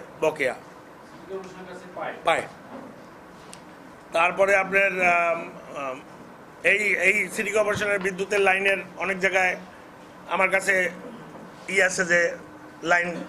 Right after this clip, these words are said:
এটা যে সব পুরোপুরি তাদের দোষ তাও না, চুরি করে নিয়ে ব্যবহার করে, এটা হইতে পারে system loss, ঠিক আছে, কিন্তু income তো নাই।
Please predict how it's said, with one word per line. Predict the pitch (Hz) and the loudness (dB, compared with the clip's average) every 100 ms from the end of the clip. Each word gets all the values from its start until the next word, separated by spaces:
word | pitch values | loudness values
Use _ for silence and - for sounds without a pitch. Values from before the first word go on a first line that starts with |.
| - - - - | -14 -16 -12 -2
এটা | 180 240 247 | 4 4 4
যে | 247 220 | 2 0
সব | 180 220 - - | 0 0 -2 2
পুরোপুরি | 214 208 233 | 2 4 2
তাদের | 208 190 226 214 - | 2 4 2 0 0
দোষ | 220 214 | 0 2
তাও | 196 196 | 2 4
না, | 196 190 262 | 4 0 -2
চুরি | 254 220 | -6 0
করে | 220 208 | 2 2
নিয়ে | 208 | 2
ব্যবহার | 190 175 175 | 2 4 2
করে, | 170 165 165 - | 2 0 0 -4
এটা | - 202 220 190 185 | -2 2 2 4 2
হইতে | 180 190 | 2 0
পারে | 160 | 0
system | 156 165 - 147 | 0 -6 -4 0
loss, | 143 127 - - - - - - - | 2 0 -4 -16 -18 -18 -18 -20 -10
ঠিক | 160 143 | -4 -2
আছে, | 120 | -2
কিন্তু | 117 151 160 170 151 - - - 156 | -6 -8 -4 -2 -4 -10 -14 -8 -4
income | 185 233 320 311 | 0 2 2 4
তো | 302 | 4
নাই। | 226 165 | 4 2